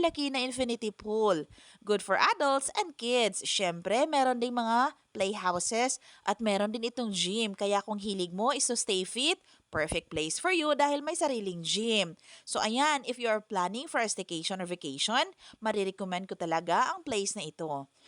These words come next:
And syempre, always start my day with a cup of coffee. Alam nyo ba, sobrang spacious po ang unit na ito. Nandito po nga pala ako sa seventeenth floor ng condominium na ito. At ito ang pagmamayari ng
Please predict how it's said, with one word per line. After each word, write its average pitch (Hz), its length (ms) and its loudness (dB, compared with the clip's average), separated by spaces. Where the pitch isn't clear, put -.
And - 160 -8
syempre, 175 480 0
always 208 320 2
start 175 320 -4
my 175 160 -4
day 180 160 0
with 277 160 -2
a 294 80 -8
cup 214 240 -4
of 180 160 -6
coffee. 160 720 -4
Alam 190 320 0
nyo 175 80 -6
ba, 185 320 2
sobrang 185 480 -2
spacious 170 560 -4
po 190 320 0
ang 262 80 0
unit 214 400 -2
na 170 80 -6
ito. 165 320 -8
Nandito 214 400 -6
po 220 160 -4
nga 220 160 -2
pala 208 320 2
ako 240 160 -6
sa 277 160 -4
seventeenth 220 480 -4
floor 202 400 0
ng 285 80 -8
condominium 202 640 -6
na 180 80 -10
ito. 190 560 0
At 214 80 -2
ito 220 240 -6
ang 208 80 0
pagmamayari 196 720 -6
ng 233 160 -6